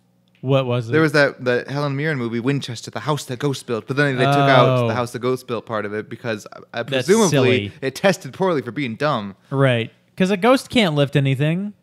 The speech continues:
Speaker 1: Come on, everybody. A ghost isn't gonna spend time building the house.
Speaker 2: Well, if a ghost designs a house, it still kinda built it, right? Like, an architect builds a house, even though they don't physically build the house.
Speaker 1: Yeah.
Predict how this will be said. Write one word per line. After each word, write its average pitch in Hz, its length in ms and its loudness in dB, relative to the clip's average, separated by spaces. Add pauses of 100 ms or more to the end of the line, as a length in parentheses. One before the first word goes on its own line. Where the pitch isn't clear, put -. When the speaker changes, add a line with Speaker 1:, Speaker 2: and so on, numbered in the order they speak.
(200)
Speaker 1:
Come 196 160 -2
on, 156 160 2
everybody. 131 600 -2 (640)
A 147 60 -2
ghost 214 260 2
isn't 202 180 -4
gonna 180 160 0
spend 165 300 -2
time 151 280 0
building 143 260 -2
the 127 80 -4
house. 131 260 -4
Speaker 2:
Well, 247 80 0
if 247 60 -2
a 262 40 2
ghost 240 320 2
designs 185 380 0
a 170 40 -4
house, 120 300 0
it 113 60 -14
still 127 160 -8
kinda 127 300 -6
built 120 280 -6
it, 78 100 -8
right? 98 240 -4
Like, 127 120 -6
an 131 60 -2
architect 170 380 -2
builds 117 280 -4
a 110 60 -8
house, 104 280 -6
even 113 140 -12
though 113 100 -8
they 110 80 -8
don't 110 180 -10
physically 110 300 -12
build 104 300 -6
the 98 80 -14
house. 101 420 -18 (220)
Speaker 1:
Yeah. 165 400 -4